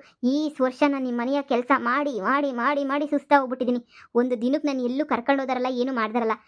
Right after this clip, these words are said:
ನೀವು ಸಾಕಿದೀನಿ, ಸಾಕಿದೀನಿ, ಸಾಕಿದೀನಿ ಅಂತ ಹೇಳ್ತೀರಾ, ನೀವು ನನ್ನನ್ನೇನ್ ಸಾಕಿಲ್ಲ, ನಾನೇ ನಿಮ್ಮನ್ನ ಸಾಕಿದೀನಿ. ನಿಮ್ ಮನೆಗ್ ಮಾಡ್ಕೊಟ್ಟಿದ್ದೀನಲ್ಲ ಕಷ್ಟ ಕೆಲ್ಸ, ಆ ಕೆಲ್ಸನ, ಆ ಕೆಲ್ಸನ ಹೊರಗಡೆ ಯಾರಿಗಾದ್ರೂನುವೆ ಮಾಡ್ಕೊಟ್ಬಿಟ್ಟಿದ್ರೆ ಸಂಬಳದ ಜೊತೆಗೆ ನನ್ನ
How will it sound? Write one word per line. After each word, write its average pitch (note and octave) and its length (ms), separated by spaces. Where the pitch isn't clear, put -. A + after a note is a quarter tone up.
ನೀವು C4 120
ಸಾಕಿದೀನಿ, C4+ 460
ಸಾಕಿದೀನಿ, C4+ 460
ಸಾಕಿದೀನಿ C4+ 380
ಅಂತ C4+ 100
ಹೇಳ್ತೀರಾ, C4 400
ನೀವು C4+ 320
ನನ್ನನ್ನೇನ್ C4 300
ಸಾಕಿಲ್ಲ, B3 300
ನಾನೇ B3 220
ನಿಮ್ಮನ್ನ C4 240
ಸಾಕಿದೀನಿ. A#3+ 380
ನಿಮ್ C4+ 120
ಮನೆಗ್ C4 240
ಮಾಡ್ಕೊಟ್ಟಿದ್ದೀನಲ್ಲ C4 640
ಕಷ್ಟ A#3+ 260
ಕೆಲ್ಸ, B3 260
ಆ A#3+ 40
ಕೆಲ್ಸನ, B3 360
ಆ A#3+ 60
ಕೆಲ್ಸನ A#3+ 320
ಹೊರಗಡೆ B3 340
ಯಾರಿಗಾದ್ರೂನುವೆ B3+ 500
ಮಾಡ್ಕೊಟ್ಬಿಟ್ಟಿದ್ರೆ B3 720
ಸಂಬಳದ B3 320
ಜೊತೆಗೆ B3 260
ನನ್ನ B3 160